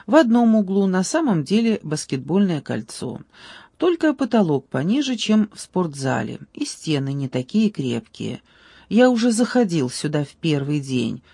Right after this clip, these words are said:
Тогда тут было тихо и чисто, а теперь повсюду разбросаны мячи, настольные игры, краски и всякая всячина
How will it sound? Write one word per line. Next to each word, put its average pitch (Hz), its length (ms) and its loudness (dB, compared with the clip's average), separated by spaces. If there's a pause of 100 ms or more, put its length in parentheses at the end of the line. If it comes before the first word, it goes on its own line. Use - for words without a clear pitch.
(360)
Тогда 190 340 2
тут 277 240 0
было 156 320 0
тихо 220 440 -2
и 139 120 -4
чисто, 226 680 0 (220)
а 175 160 -2
теперь 311 340 -4
повсюду 151 600 -4
разбросаны 143 680 -4
мячи, 147 520 -4 (320)
настольные 165 640 0
игры, 220 480 2
краски 208 540 -2
и 165 120 -2
всякая 247 460 -4
всячина 131 720 -4